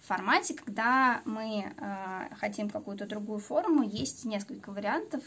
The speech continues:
Э, иногда я делаю вот так. Когда у меня есть основа прически, да, то есть мой, мой пучочек остается, у меня нет задачи закрыть всю прическу, у меня есть задача просто обеспечить.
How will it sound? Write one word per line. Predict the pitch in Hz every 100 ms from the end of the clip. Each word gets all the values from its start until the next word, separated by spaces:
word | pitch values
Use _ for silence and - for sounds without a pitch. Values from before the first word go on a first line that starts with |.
| - 202
Э, | 196 190 -
иногда | 202 202 202 202
я | 190
делаю | 185 196 190 190
вот | 214 202
так. | - - 262 - - - - _ _ - - - - - - - - - _ -
Когда | 202 202 208 196 190 - - _ _ - - _ -
у | 240
меня | 233 233
есть | 226 226 226
основа | 226 240 240 226
прически, | 262 294 349 - 277
да, | 240 240 320 370 -
то |
есть | 226 -
мой, | 214 214
мой | 214 208
пучочек | 220 226 220 - -
остается, | 220 - 226 226 214 214
у |
меня | 233 254
нет | 262 233
задачи | 214 226 302 277
закрыть | 233 214 240 240
всю | 214
прическу, | 208 - - 320 - 214
у |
меня | 220 233
есть | 233 208
задача | 214 254 -
просто | - 220 - 208
обеспечить. | 202 - 214 214